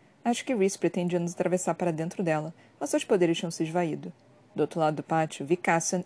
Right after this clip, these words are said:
e Mor na janela da casa tomando café da manhã. Seus olhos se arregalaram e depois eles dispararam para a porta. "Feyre!" gemeu Reese,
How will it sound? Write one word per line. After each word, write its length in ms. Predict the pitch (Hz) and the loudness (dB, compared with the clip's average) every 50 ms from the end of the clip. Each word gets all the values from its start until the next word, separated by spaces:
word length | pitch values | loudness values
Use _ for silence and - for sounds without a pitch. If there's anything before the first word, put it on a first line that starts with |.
| - - | -6 -4
e 60 | 254 | -2
Mor 300 | 226 175 151 147 147 - - - - - _ - | -2 0 -2 -4 -6 -8 -12 -18 -20 -20 _ -4
na 100 | 262 277 | -2 0
janela 320 | 302 294 247 226 226 226 | 0 2 2 2 2 4
da 100 | 180 170 | 2 2
casa 300 | - - 160 160 160 160 | 0 0 -2 0 0 -2
tomando 300 | 147 - 156 156 160 - | -6 -6 -6 -6 -6 -4
café 200 | - 180 - 170 | -4 -2 -2 0
da 120 | 160 190 | 0 2
manhã. 240 | 190 208 165 147 147 - - - - - - - - | 0 0 0 -2 -6 -10 -16 -20 -20 -20 -20 -20 -20
Seus 200 | - - 311 233 | -2 0 2 4
olhos 180 | 175 151 160 - | 4 4 4 2
se 40 | 170 | 0
arregalaram 540 | 165 170 160 175 175 165 160 160 151 147 | -2 0 2 2 4 4 4 4 2 0
e 20 | 143 | -4
depois 340 | 139 165 - - 180 170 185 | -4 -6 -2 -2 -2 0 0
eles 140 | 175 190 | -2 -2
dispararam 460 | - - - 240 220 196 202 190 165 139 | -4 -2 -2 0 2 2 2 2 0 -2
para 100 | - - | -4 -6
a 60 | - | -6
porta. 400 | - - - 160 - - - - - - - - - - - - - | -6 -10 -10 -10 -10 -12 -14 -14 -16 -20 -20 -20 -20 -20 -20 -20 -20
"Feyre!" 520 | - - - - 165 147 160 147 156 147 - - - - - - - - | -20 -20 -2 0 2 2 2 0 -2 -6 -12 -18 -20 -20 -20 -20 -18 -6
gemeu 340 | - - 381 320 294 269 233 | -2 0 4 6 6 6 6
Reese, 400 | 180 160 143 151 - - - | 6 2 0 -2 -8 -12 -14